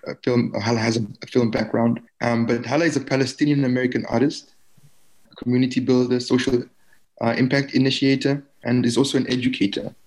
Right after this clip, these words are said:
Uh, you have Ann Lee from Los Angeles,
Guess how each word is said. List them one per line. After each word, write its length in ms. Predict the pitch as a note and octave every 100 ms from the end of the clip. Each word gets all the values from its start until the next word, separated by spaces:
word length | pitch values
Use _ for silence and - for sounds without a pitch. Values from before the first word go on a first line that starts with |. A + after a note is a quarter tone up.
| - -
Uh, 280 | A2+ A2 A2
you 200 | A2 A#2
have 420 | A#2 A#2 A#2 A#2 - - - - -
Ann 240 | A#2+ A#2+
Lee 360 | B2 E3+ F#3+ - _ _ _ - _ - - - - - - -
from 200 | C3+ C3
Los 240 | B2+ B2 - B2
Angeles, 520 | C3+ D3 D#3+ -